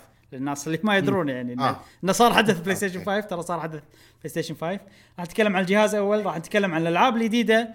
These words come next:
Speaker 1: آه، وراح نتكلم
Speaker 2: مم.
Speaker 1: عن، آه، يعني راح نتكلم عن الجهاز والألعاب باختصار يعني. آه، أوكي. نبلش؟
Speaker 2: أنا، أنا ق-، قبل، قبل لا نبلش إبراهيم، ال-، ال-، الأخبار مالت
Speaker 1: إيه.
Speaker 2: البلاي ستيشن والمؤتمر ال-، الرهيب، أنا، إحنا قلنا إنه في giveaway كود.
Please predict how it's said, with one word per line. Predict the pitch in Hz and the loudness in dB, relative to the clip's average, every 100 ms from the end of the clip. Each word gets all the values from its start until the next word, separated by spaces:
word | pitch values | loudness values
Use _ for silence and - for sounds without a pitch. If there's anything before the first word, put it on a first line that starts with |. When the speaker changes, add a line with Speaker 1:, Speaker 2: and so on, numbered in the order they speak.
| - _ _ _ _ - | -18 _ _ _ _ -8
Speaker 1:
آه، | 160 156 151 | -4 -2 -4
وراح | 160 165 | -4 -6
نتكلم | 170 214 220 208 | -8 0 0 2
Speaker 2:
مم. | 180 | 0
Speaker 1:
عن، | 202 226 220 - | 0 0 -2 -4
آه، | 135 131 123 120 123 160 85 - - _ _ _ _ _ - | -6 -4 -6 -8 -10 -16 -18 -20 -20 _ _ _ _ _ -12
يعني | 208 | -8
راح | 233 | -6
نتكلم | 220 - 262 | -6 0 2
عن | 240 254 | 4 2
الجهاز | 233 226 214 254 | 0 0 2 2
والألعاب | 202 165 147 113 120 | 4 0 0 -6 -10
باختصار | - 139 - - | -12 -14 -16 -20
يعني. | - - _ _ _ _ _ _ _ _ | -20 -20 _ _ _ _ _ _ _ _
آه، | 147 147 147 156 | -8 -4 -4 -2
أوكي. | 214 208 135 - _ _ _ _ _ _ _ _ _ _ _ _ - | -4 -4 -12 -16 _ _ _ _ _ _ _ _ _ _ _ _ -10
نبلش؟ | 160 185 254 285 320 | -2 2 2 0 4
Speaker 2:
أنا، | 196 190 185 151 151 | 6 6 4 0 2
أنا | 175 170 | 4 4
ق-، | 170 196 208 | 0 2 4
قبل، | 226 220 | 4 0
قبل | 180 202 214 | -2 0 2
لا | 208 | 2
نبلش | 208 226 190 156 | 2 2 0 -2
إبراهيم، | 143 156 196 165 | -2 0 0 -2
ال-، | 139 135 127 | -2 -2 0
ال-، | 127 123 120 | 0 0 -2
الأخبار | 113 113 107 117 143 175 156 - 113 | -2 -2 -4 -2 6 6 6 -2 -2
مالت | 123 117 | 2 2
Speaker 1:
إيه. | 110 | 0
Speaker 2:
البلاي | - 117 | -8 0
ستيشن | 185 180 151 | 4 4 2
والمؤتمر | 147 127 131 202 185 151 127 | 0 -2 2 4 4 4 0
ال-، | 135 127 | 0 -2
الرهيب، | 117 139 165 262 196 | -4 0 2 0 -2
أنا، | - 190 190 180 175 165 | 4 6 8 6 6 4
إحنا | 139 - - 156 | -2 -8 -6 -2
قلنا | 214 190 | 2 2
إنه | 170 | 2
في | 151 165 | 2 2
giveaway | 196 190 190 180 | 4 6 6 4
كود. | - 247 | 6 4